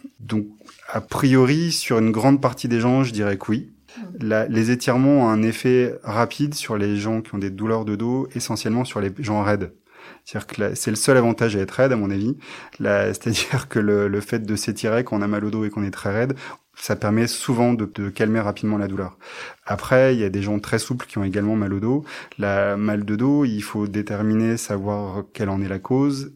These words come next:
Et puis, euh, si c'est quelqu'un qui est mal installé, euh, à son bureau, euh, qui est un étudiant qui est installé de travers dans un amphi, euh, si on corrige pas la posture, on aura beau être très souple, très musclé, on,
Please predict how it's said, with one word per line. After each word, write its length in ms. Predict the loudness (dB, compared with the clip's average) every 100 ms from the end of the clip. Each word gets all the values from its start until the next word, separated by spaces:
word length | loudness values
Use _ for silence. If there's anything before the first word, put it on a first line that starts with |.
| -10
Et 140 | -10
puis, 400 | -8 -10 -6 -4
euh, 320 | -4 -4 -8 -10 -16 -16
si 200 | -10 -8
c'est 160 | -4 -4
quelqu'un 320 | -4 -2 -2
qui 160 | -2 -2
est 20 |
mal 200 | 0 0
installé, 560 | -2 -4 -4 -2 -2 -2
euh, 640 | -2 -4 -4 -6 -6 -8 -8 -12 -16 -18 -12
à 380 | -6 -4 -4 -4
son 240 | -4 -2
bureau, 580 | -2 -2 0 0 2 2
euh, 240 | 0 -2 -4
qui 140 | -6
est 40 |
un 260 | -4 -2 -2
étudiant 420 | -4 -4 -2 -2
qui 140 | -2 -6
est 40 |
installé 360 | -8 -6 -6 -6
de 40 |
travers 300 | -6 -4 -4
dans 180 | -4 -4
un 80 | -4
amphi, 480 | -4 -6 -4 -2
euh, 280 | -2 -4 -8
si 240 | -10 -8 -6
on 100 | -6
corrige 300 | -6 -6 -4
pas 100 | -4
la 120 | -4
posture, 380 | -8 -8 -6 -4
on 120 | -2
aura 240 | -4 -4
beau 180 | -4 -6
être 100 | -8
très 160 | -10 -12
souple, 220 | -8 -10
très 120 | -8
musclé, 420 | -6 -6 -4 -4 -4
on, 200 | -6